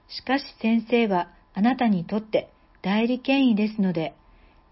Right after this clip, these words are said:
先生を批判するのではなく、主の中で忍耐して、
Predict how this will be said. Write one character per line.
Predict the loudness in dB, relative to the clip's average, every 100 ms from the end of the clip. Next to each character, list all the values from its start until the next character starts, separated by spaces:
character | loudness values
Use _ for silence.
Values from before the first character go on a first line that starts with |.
| -6
先 | 0 0 2
生 | 2 2
を | 0
批 | -2
判 | 0 2 0
す | -2
る | 0
の | 0
で | 0 -2
は | -4
な | -6 -4
く、 | -2 -2 -2 _ -20 -20 _ _
主 | -8 0
の | 2 4
中 | 2 0 -2
で | -2 0
忍 | 2 0
耐 | -2 -4 -6
し | -6
て、 | -4 -4